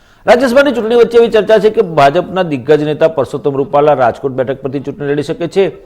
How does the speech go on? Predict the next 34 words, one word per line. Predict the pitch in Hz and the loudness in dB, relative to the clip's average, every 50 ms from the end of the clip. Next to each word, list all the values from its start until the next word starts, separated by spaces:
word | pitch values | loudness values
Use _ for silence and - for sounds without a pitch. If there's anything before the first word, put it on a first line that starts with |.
| - - - - - _ _ - _ - - | -20 -20 -20 -20 -20 _ _ -20 _ -8 -4
પરસોત્તમ | - 190 170 233 214 240 | -2 0 2 2 2 2
રૂપાલા | 226 202 214 233 233 226 | 2 4 4 6 6 6
હજુ | 196 170 196 | 6 4 2
સુધી | 185 170 190 | -2 -4 -2
લોકસભાના | 208 180 175 165 - 180 160 175 175 185 | -2 0 -2 -2 -2 -2 0 0 0 -2
સભ્ય | 170 - 151 117 110 143 | -2 -4 -4 -2 0 0
બન્યા | 147 143 143 143 147 | 0 2 0 0 0
નથી. | 151 160 151 185 | -2 -2 -4 -4
તેવી | 175 - 147 139 139 147 | -4 -4 -4 -4 -4 -4
જ | 135 | -4
રીતે | 143 143 147 143 180 175 | -6 -6 -6 -6 -8 -8
કેન્દ્રીય | - - 135 123 127 131 143 | -6 -6 -6 -6 -2 0 2
આરોગ્ય | 135 127 135 135 127 | 2 2 2 0 -4
મંત્રી | 135 139 139 135 151 | -6 -8 -8 -6 -6
મનસુખ | 147 135 123 107 - 135 139 | -6 -6 -8 -8 -10 -10 -8
માંડવિયા | 131 127 139 147 165 175 | -6 -4 -2 0 0 0
પણ | 165 - 143 123 | 0 0 -2 -6
ભાવનગર | 101 90 107 113 123 131 143 139 151 143 | -4 -2 0 0 0 0 0 0 0 0
બેઠક | 131 123 110 120 123 120 | 0 -2 -2 -2 -6 -6
પરથી | - 131 127 - 160 165 | -6 -8 -6 -6 -6 -6
લોકસભાની | 143 123 113 - - 113 117 123 131 127 | -6 -6 -6 -8 -8 -6 -6 -6 -6 -8
ચૂંટણી | - 117 - 117 117 | -12 -12 -12 -10 -8
લડી | 107 101 104 98 | -6 -6 -6 -8
શકે | - - 92 - 98 | -10 -12 -14 -14 -14
છે. | 90 - 85 82 _ _ _ _ _ - _ _ _ _ _ _ _ - | -14 -16 -18 -20 _ _ _ _ _ -20 _ _ _ _ _ _ _ 0
માંડવિયા | 170 214 233 254 254 254 | 2 4 6 6 6 6
પણ | 202 247 247 | 6 4 2
હજુ | 208 151 165 151 190 | 2 0 0 0 -2
સુધી | 180 - 190 175 175 208 | -2 -2 -2 -2 -2 -2
લોકસભાના | 190 170 160 160 - - 170 143 151 156 156 165 175 | -2 0 -2 -2 -2 -4 -2 0 0 0 0 0 -2
સભ્ય | 170 - 151 113 95 101 - | -4 -4 -6 -6 -4 -4 -4
તરીકે | - 139 127 123 135 127 - 160 160 | -2 -2 -4 -4 -4 -6 -6 -8 -8
ચૂંટાયા | 156 - 131 107 - 117 113 110 107 | -8 -8 -8 -4 -2 -2 0 0 -2
નથી. | 104 98 - - 90 | -4 -8 -12 -12 -16